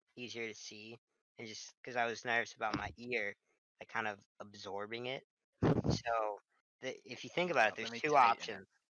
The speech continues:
Speaker 1: Th-, no, no, no, there's two options. You can either loosen it so it
Speaker 2: Yeah.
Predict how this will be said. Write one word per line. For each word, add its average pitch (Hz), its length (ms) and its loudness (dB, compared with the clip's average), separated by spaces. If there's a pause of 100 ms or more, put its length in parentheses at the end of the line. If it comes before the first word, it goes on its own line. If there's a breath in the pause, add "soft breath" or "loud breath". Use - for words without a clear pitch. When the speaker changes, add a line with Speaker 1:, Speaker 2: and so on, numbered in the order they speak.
(400 loud breath)
Speaker 1:
Th-, 120 140 -10
no, 131 160 6
no, 165 80 8
no, 117 140 6
there's 117 220 0
two 151 160 2
options. 110 380 6
You 107 60 -14
can 123 140 -10
either 101 340 -6 (400 soft breath)
loosen 110 560 -6 (160)
it - 80 -12 (480)
so 107 280 -2
it 107 100 -2
Speaker 2:
Yeah. 101 100 -6